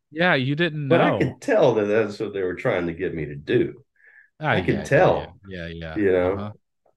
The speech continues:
Speaker 2: I was an idiot, but that's s-, s-, a smart idiot.
Speaker 1: <laughs>
Speaker 2: Um, like, I could tell, "Oh, okay, these guys really want me to cry." But it's like, there were no tears. I felt really, really bad. I felt like a piece of crap.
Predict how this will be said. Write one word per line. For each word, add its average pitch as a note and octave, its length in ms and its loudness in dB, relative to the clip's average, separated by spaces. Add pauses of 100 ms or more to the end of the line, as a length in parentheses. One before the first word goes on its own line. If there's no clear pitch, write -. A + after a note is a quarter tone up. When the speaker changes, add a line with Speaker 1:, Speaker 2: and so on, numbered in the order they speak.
(120)
Speaker 2:
I - 80 -8
was D#3 160 -4
an - 100 -4
idiot, F2+ 420 0
but F2 240 -4 (180)
that's D#3 580 -14 (240)
s-, - 300 -20 (160)
s-, - 200 -12 (160)
a D3 60 -2
smart C#3+ 380 2
idiot. E2 380 -4 (520)
Speaker 1:
<laughs> A2 100 -6
Speaker 2:
Um, G#2 560 2 (1800)
like, A2 380 -4 (120)
I D#3+ 140 2
could - 160 -4
tell, F3 180 4
"Oh, G#3 280 6
okay, D3+ 180 2
these D3+ 180 2
guys C3 200 4
really A#2 140 0
want F#2 160 0
me F2 100 -2
to E2+ 40 -10
cry." G#2 300 2
But C3+ 140 0
it's G#3+ 160 2
like, G#3+ 140 2
there F#4 100 2
were F4 60 2
no D#3+ 160 4
tears. D#3+ 440 -2
I B3+ 160 -6
felt F#3+ 260 -2
really, A#2 400 -2
really F3+ 260 -2
bad. F3 280 -4
I G#2+ 60 -8
felt - 180 -6
like - 140 -6
a - 20 -18
piece - 220 -6
of - 60 -20
crap. - 340 -2